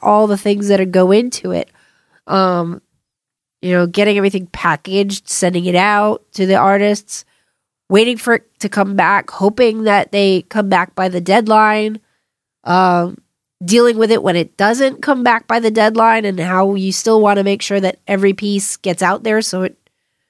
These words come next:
can be sold for the, for the, for the charity. Um, it was definitely an education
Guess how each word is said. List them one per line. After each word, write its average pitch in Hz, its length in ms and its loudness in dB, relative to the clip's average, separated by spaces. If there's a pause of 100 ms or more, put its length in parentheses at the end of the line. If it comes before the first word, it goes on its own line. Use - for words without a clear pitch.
(140)
can 180 140 -10
be 180 100 -2
sold 185 380 0
for 185 160 -6
the, 180 240 0
for 196 180 -8
the, 185 180 -6 (340)
for 190 100 -6
the 190 80 -4
charity. 202 560 0 (580)
Um, 190 540 0 (1400)
it 285 160 2
was 277 520 0 (1080)
definitely 294 640 0
an 240 80 2
education 202 760 0